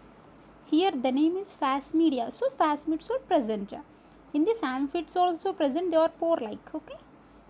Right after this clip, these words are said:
Both are present in this case. Next, excretory glands are present and excretory canals are present in Aphasmidia. Here, excretory glands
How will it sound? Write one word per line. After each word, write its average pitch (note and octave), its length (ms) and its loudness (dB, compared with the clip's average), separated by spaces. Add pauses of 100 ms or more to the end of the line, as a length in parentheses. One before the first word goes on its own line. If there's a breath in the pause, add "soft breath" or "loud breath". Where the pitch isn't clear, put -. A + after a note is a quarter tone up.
(140)
Both C#4+ 200 -2
are D#4 100 6
present A#3+ 400 -2
in G#3+ 140 -6
this G#3 220 -8
case. - 260 -18 (600)
Next, - 320 -18 (760 loud breath)
excretory E4+ 640 -6
glands A3+ 400 -4
are E4+ 80 -2
present C#4+ 640 -4 (120)
and C4 140 -4
excretory D#4+ 720 -4
canals C4+ 640 -2
are A#3+ 100 -4
present B3 480 -4
in G#4 80 -10 (220)
Aphasmidia. C4 1080 -2 (760 loud breath)
Here, C4+ 360 2 (500 loud breath)
excretory E4 760 -2
glands B3 460 0